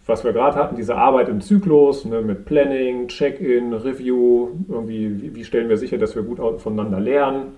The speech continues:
machen wir so ein Alignment auch mit anderen Teams, das wäre ganz charmant und so weiter. Ähm, ja, und dann tatsächlich ja Betrieb.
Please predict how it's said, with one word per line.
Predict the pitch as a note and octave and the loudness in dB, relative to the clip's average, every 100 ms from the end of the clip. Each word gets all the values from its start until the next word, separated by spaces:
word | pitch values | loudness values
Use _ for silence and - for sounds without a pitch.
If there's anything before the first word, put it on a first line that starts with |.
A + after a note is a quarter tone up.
| _ | _
machen | A#2 G#2+ | -12 -8
wir | A2 | -6
so | G#2+ | -6
ein | G2+ | -6
Alignment | G#2 A2 B2+ C3 B2 B2 | -2 0 2 0 -2 -2
auch | A2 | -4
mit | A2 G2 | -4 -6
anderen | D3 D3 C3 B2 | -2 0 0 -2
Teams, | C#3 C3 B2+ - | -4 -4 -4 -6
das | A#2 G#2 | -10 -4
wäre | A2+ A2 | -2 0
ganz | A2+ - | -4 -4
charmant | A2 A2 A2+ A2 - - - - - - | -4 -4 -4 -8 -14 -20 -20 -20 -8 0
und | C#3+ | 2
so | C3+ A#2+ | 2 2
weiter. | C3+ F#3+ A3 - - - - - - _ | 4 4 0 -2 -16 -20 -20 -20 -20 _
Ähm, | B2 C3 C#3 D3 C#3+ F#3 A#2 | 0 2 2 2 0 -2 2
ja, | |
und | C#3+ C3+ | 2 4
dann | C3 | 2
tatsächlich | C3+ B2+ B2+ A2 | 2 0 -2 -2
ja | F#2+ | -4
Betrieb. | G2 - F#2+ F2+ | -4 -6 -8 -8